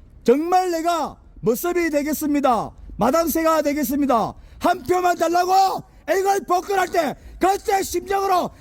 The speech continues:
다시 돌아가기를 부디 빌어봅니다. 왜 우리하고 당신하고 틀립니까? 나는 오십칠 년 살면서 아직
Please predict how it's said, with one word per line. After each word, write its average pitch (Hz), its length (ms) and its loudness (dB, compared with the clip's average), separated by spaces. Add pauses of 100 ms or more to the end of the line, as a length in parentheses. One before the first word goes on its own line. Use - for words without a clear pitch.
(140)
다시 370 400 0
돌아가기를 320 680 -2 (320)
부디 330 320 2 (840)
빌어봅니다. 262 840 2 (920)
왜 370 320 4
우리하고 339 600 2 (180)
당신하고 294 580 0
틀립니까? 233 680 0 (300)
나는 349 520 0
오십칠 339 480 -4
년 381 140 -2
살면서 320 580 -2 (260)
아직 370 380 0